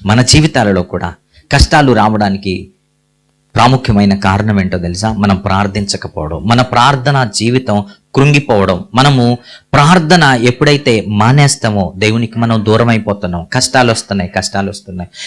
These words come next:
ఇబ్బందుల్లోనికి వెళ్ళిపోతున్నాం, ఇరుకుల్లోనికి వెళ్ళిపోతున్నాం. వెళ్ళిపోయి అపవాది మనలను విపరీతమైన కష్టాలలోనికి మనల్ని లాక్కొని వెళ్ళిపోయినప్పుడు మనం ఏం చేస్తామో తెలుసా? ఆ కష్టాలకి లోకంలో పరిష్కారాన్ని మనం వెతుక్కుంటూ దేవుణ్ణి ఇక నిర్లక్ష్యం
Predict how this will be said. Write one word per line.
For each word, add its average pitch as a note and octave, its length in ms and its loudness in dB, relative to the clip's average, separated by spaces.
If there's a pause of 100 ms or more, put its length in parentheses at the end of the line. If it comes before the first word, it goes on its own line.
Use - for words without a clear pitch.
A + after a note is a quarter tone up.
ఇబ్బందుల్లోనికి D#3+ 720 4
వెళ్ళిపోతున్నాం, A2+ 520 0
ఇరుకుల్లోనికి E3 680 2
వెళ్ళిపోతున్నాం. B2 600 -6 (440)
వెళ్ళిపోయి A2 680 2 (760)
అపవాది A2+ 460 2
మనలను G2+ 520 0 (280)
విపరీతమైన D3 680 2
కష్టాలలోనికి A#2+ 800 -2
మనల్ని G2+ 300 -2
లాక్కొని G2+ 400 -2
వెళ్ళిపోయినప్పుడు G2 800 -4 (380)
మనం A#2 200 2
ఏం A#2 120 2
చేస్తామో A#2 360 0
తెలుసా? G2 380 -2
ఆ A#2 80 2
కష్టాలకి D3+ 840 0 (140)
లోకంలో E3+ 400 4
పరిష్కారాన్ని C#3 680 0
మనం A#2 240 0
వెతుక్కుంటూ G#2 640 -2 (200)
దేవుణ్ణి A2+ 380 0
ఇక G2+ 100 -6
నిర్లక్ష్యం G2+ 580 -2